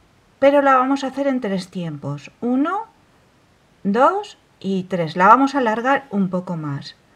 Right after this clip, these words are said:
Podéis hacerla si queréis en doble vareta también.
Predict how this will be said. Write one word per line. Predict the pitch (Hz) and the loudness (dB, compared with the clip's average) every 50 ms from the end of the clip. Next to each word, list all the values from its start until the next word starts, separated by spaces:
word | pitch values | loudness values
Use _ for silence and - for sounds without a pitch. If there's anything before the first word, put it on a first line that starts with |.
| _ _ _ _ _ _ _ _ - | _ _ _ _ _ _ _ _ -4
Podéis | - 226 226 233 294 330 311 - | -2 2 4 4 4 4 4 2
hacerla | 320 285 277 - 294 285 294 311 311 | 2 2 2 2 0 2 2 2 2
si | 302 - 247 | 0 -6 -10
queréis | - 214 208 202 220 247 277 302 302 - - - | -8 -6 -6 -4 -2 -2 -2 -2 -4 -10 -12 -6
en | - 202 196 185 | -4 -2 0 0
doble | 190 196 196 226 226 | 0 0 0 -2 -4
vareta | 208 196 180 175 175 175 175 208 202 202 | -4 -4 -4 -4 -4 -6 -6 -6 -8 -6
también. | 190 170 165 165 165 165 165 160 156 156 151 | -8 -8 -8 -10 -10 -10 -10 -10 -10 -12 -14